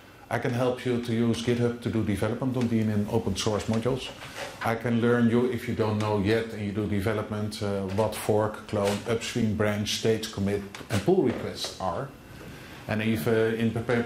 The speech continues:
preparation of this, uh, event, uh, there were a number of people say, "You gave a presentation, I think, two years back. Can you repeat that one?" So I'm probably going to do that, uh, somewhere in the next day or tomorrow. Yeah.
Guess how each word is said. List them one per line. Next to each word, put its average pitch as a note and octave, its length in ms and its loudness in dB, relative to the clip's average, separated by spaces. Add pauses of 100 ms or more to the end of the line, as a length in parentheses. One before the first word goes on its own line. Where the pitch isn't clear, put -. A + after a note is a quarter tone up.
preparation A#2 540 2
of A2+ 160 0
this, A2 280 0
uh, G#2+ 220 2
event, A2 480 0
uh, A2 160 0
there G#2+ 80 2
were A2 80 2
a G#2+ 60 2
number G#2+ 240 2
of G2+ 100 -4
people A2 200 0
say, G#2 300 0
"You A2 300 0
gave B2+ 240 2
a A#2 60 0
presentation, C3 720 -4
I B2 60 -2
think, B2+ 260 -2
two C#3 120 0
years A#2 200 2
back. - 220 -2
Can B2 100 0
you A#2 80 0
repeat A#2+ 320 0
that C3+ 180 0
one?" C3+ 160 0 (520)
So G#2+ 140 0
I'm G2+ 60 -2
probably G2+ 260 0
going G2+ 180 0
to F#2+ 80 -10
do G2+ 120 0
that, F#2+ 280 -2
uh, F#2 140 2 (240)
somewhere F2+ 460 0
in F2 120 -2
the E2+ 100 -4 (160)
next F2+ 480 -4
day E2+ 200 0
or E2+ 60 -4
tomorrow. E2 380 0 (240)
Yeah. - 120 -4